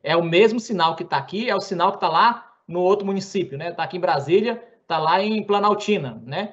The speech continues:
É, de Goiás. É outra estação, mesmo sendo o mesmo sinal, ela só é repetidora,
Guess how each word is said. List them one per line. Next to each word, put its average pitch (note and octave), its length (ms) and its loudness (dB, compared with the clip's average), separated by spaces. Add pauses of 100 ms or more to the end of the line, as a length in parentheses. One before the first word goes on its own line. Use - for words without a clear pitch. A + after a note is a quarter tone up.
(260)
É, C3+ 840 0
de C3 100 -4
Goiás. D#3 520 0 (340)
É D#3 80 0
outra E3+ 300 2
estação, A#3 400 -2
mesmo F3+ 340 0
sendo G#3+ 220 -4
o F#3 60 -2
mesmo G#3 180 -2
sinal, G#3+ 260 -2
ela C#3 140 -6
só E3+ 140 -4
é F3+ 40 0
repetidora, G#3+ 560 -4